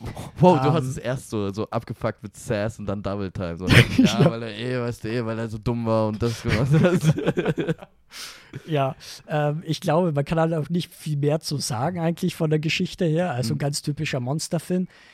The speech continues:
Speaker 2: Ich muss sagen, ich glaube, das wird das heurige Lowlight.
Speaker 1: Okay.
Speaker 2: Zumindest kann jetzt nur ich bewerten, <laughs>
Speaker 1: Yep.
Speaker 2: obviously. Ähm, äh, Regie führte nämlich Karl Freund, also der Kameramann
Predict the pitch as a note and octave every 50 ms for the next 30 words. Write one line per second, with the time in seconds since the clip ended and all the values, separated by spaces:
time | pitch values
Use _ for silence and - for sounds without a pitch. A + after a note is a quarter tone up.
0 | - _ _ _ _ _ _ _ _ _ _ _ _ - G#3 - A#3+ A#3+ A3 -
1 | G#3+ G#3 G#3 F#3+ - - F#3 F#3 F#3 F3+ F#3 E3 - - D#3+ D#3+ - - E3 C#3+
2 | - - C#3 C#3+ D3 D3 C#3 C#3 C3 B2 A2+ G#2+ A2 A#2 A2 G#2 G2+ A2 A2+ -
3 | - - - - - - - A#2+ - - D#3+ D3 A#2+ E3 D#3+ D#3+ D#3+ D#3+ D#3+ D3+
4 | - - - - _ _ _ _ _ _ _ _ _ - - D3+ C#3 B2+ - -
5 | C#3+ B2 C3 - - - F#3+ D#3 D#3+ F3 F#3 - A3+ G#3+ - G#2+ A#2 C#3 C#3 A#3+
6 | F#3 A2+ C3+ - - - - - _ _ - - E3+ D#3+ D#3+ F3 F3 D#3+ - F3
7 | F3 F#3+ G3 - - - - - - _ - D#3 D#3+ D#3+ E3 E3+ F3 F3 E3+ E3+
8 | D#3 D#3 - - D3+ D#3+ D3+ - A3+ A3 F#3+ - F3+ E3 - D3+ D3 C#3+ D#3+ C#3+
9 | - - - A#2+ B2+ C#3 - - E3+ F3+ E3 A2+ - - - _ - _ _ _
10 | _ _ _ _ _ _ _ _ _ - - D#3 - D#3+ C#3+ C#3+ C#3+ C3 - -
11 | F#3 F#3+ E3+ C#3+ C3+ B2 A#2+ A#2 A2 G#2+ A2 C3+